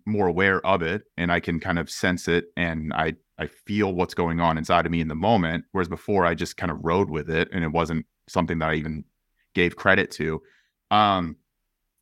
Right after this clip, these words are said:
but before, I used a lot of that stuff as, as an excuse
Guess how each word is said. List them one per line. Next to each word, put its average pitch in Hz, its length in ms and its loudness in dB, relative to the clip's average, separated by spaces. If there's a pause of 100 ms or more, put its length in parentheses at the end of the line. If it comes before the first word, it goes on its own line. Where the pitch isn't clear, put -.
(220)
but 113 420 4 (460)
before, 156 400 2
I 101 80 4
used 107 320 0
a 101 40 0
lot 98 200 4
of 95 80 -4
that 92 160 2
stuff 92 340 0
as, 85 500 -2
as 85 180 -2
an 82 60 -2
excuse - 760 -2